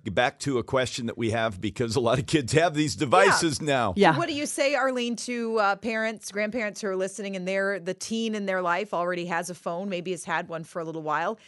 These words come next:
Speaker 2: Do you advocate taking it away and trying to get a full reset, or is there another option?
Speaker 3: Yeah, and I, I appreciate this question so much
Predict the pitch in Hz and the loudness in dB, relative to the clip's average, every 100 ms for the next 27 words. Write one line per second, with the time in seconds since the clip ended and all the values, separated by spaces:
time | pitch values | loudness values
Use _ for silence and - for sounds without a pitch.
0 | - _ 202 220 185 226 202 196 214 - | -20 _ -6 -2 0 0 -2 -4 -4 -6
1 | - 240 214 262 214 190 170 170 165 240 | -8 -4 -4 -4 -4 -4 -2 0 0 -2
2 | 196 170 214 175 180 180 180 175 196 175 | -6 -6 -6 -6 -6 -6 -6 -6 -4 -4
3 | 151 185 - 226 262 - 190 190 170 180 | -4 -6 -2 -2 -2 -4 -2 0 0 -2
4 | 180 - 185 180 - 170 175 190 202 123 | -2 -2 0 0 0 -2 -2 -2 0 -2
5 | - - - 135 _ _ _ _ - 151 | -2 -8 -14 -18 _ _ _ _ 0 0
6 | 151 - 180 180 185 - 180 180 - 214 | 0 0 2 2 0 -2 -2 -2 -6 -4
7 | - 190 180 - 170 - 160 - 165 156 | -4 -4 -6 -6 -6 -4 -6 -4 -2 -2
8 | 147 - | -4 -8